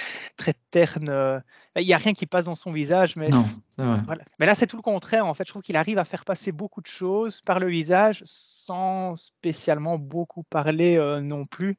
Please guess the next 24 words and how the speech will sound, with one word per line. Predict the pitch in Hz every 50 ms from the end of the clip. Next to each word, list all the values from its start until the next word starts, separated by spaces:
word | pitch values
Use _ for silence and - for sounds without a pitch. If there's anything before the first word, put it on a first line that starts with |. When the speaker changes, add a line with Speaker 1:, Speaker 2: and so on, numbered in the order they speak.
| _ _ -
Speaker 1:
Donc, | 170 156 -
c'est | - 180 185
vraiment | 180 156 - 185 196 202
une | 175
grande | 156 - - 196 202 190
performance | 196 - - 202 180 160
d'acteur. | 160 - - - 202 202 196
Alors, | - 175 170 160
l'adolescent, | 160 160 151 170 165 165 156 - - - 190 185 185 180 170 156
euh, | 147 147 143 139 143 143 139 139 143 143 143 143 160 - -
est | - 143
magnifique | 147 156 160 160 - - 185 151 -
aussi, | 151 139 - - 185 196 196 - - 165
euh, | 147 139 143
très, | 139 - - 196
très | - - - 165
bien | 160 165 160
joué. | 156 143 - 147 156 170 190 190 - _ _ _ _ _ _ _ _ _ _ _ _ -
Et | 151
puis, | - - 196
on | 175 170
a | 170 165
aussi | 160 156 147 - - 185 180
le | 165 160 156 151 147 151 151 151 151 -